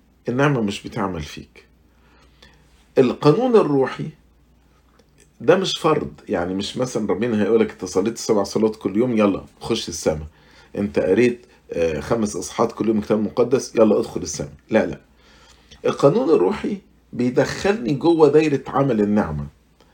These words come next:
ببقى جوه دايرة عمل النعمة.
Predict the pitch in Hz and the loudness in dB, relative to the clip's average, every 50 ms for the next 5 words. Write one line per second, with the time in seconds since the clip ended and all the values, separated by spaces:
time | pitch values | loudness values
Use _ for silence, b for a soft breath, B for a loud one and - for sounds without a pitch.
0 | b b b b b b - 101 101 165 214 214 - - 180 202 214 220 - - | b b b b b b -4 2 4 4 4 4 2 2 2 2 2 0 -4 -10
1 | _ _ _ _ _ _ _ _ - 101 98 101 139 185 214 202 190 190 - - | _ _ _ _ _ _ _ _ -14 -14 0 6 8 8 8 8 6 2 2 0
2 | - - 117 143 151 - 170 156 156 147 147 - 87 113 127 139 131 117 113 113 | -4 0 4 6 6 6 6 4 2 0 -2 -4 -2 0 0 2 2 2 2 4
3 | 107 104 104 87 78 78 80 78 | 4 2 2 0 -2 -6 -10 -12